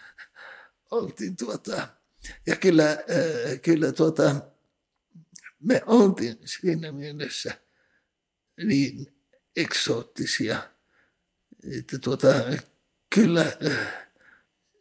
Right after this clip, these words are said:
se italialaisen, normaali italialaisen niin kuin kartalta, niin ei hän oikein Suomen, Suomen niin kuin löydä sieltä. Että kyllä se on, äh,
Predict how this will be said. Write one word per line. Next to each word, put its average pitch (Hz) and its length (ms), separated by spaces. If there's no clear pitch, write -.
se 127 280
italialaisen, 160 1080
normaali 156 460
italialaisen 131 1200
niin 139 180
kuin 120 240
kartalta, 147 800
niin 151 400
ei 143 240
hän 143 180
oikein 151 440
Suomen, 110 480
Suomen 123 560
niin 92 180
kuin 147 180
löydä 131 380
sieltä. - 560
Että - 380
kyllä 156 260
se 165 140
on, 147 280
äh, 127 220